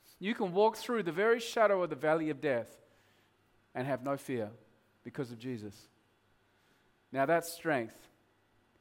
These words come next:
Consider it joy, brothers and sisters, when you face trials, because Jesus is about to do something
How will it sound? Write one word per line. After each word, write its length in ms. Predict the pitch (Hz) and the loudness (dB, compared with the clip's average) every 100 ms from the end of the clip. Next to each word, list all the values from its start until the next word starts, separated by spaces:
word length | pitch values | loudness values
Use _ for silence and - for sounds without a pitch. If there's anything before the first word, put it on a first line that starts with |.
| _ | _
Consider 380 | 156 - 202 196 | -12 -6 -2 0
it 80 | 160 | 0
joy, 320 | 202 202 151 | 4 6 6
brothers 380 | 139 135 127 117 | 4 2 0 -10
and 100 | 113 | -8
sisters, 480 | 127 120 143 143 | -8 -8 -8 -10
when 160 | 143 131 | -8 -8
you 80 | 123 | -6
face 280 | - 131 - | -4 -4 -4
trials, 380 | 135 120 131 - - - | -4 -2 -2 -8 -18 -10
because 260 | 139 143 | -6 -6
Jesus 440 | 120 160 190 175 - | -6 -4 -4 -6 -10
is 100 | 131 | -14
about 540 | 120 - 180 170 180 | -14 2 6 6 2
to 60 | 170 | -6
do 200 | 151 160 | -4 -4
something 400 | - 131 135 | -4 -6 -6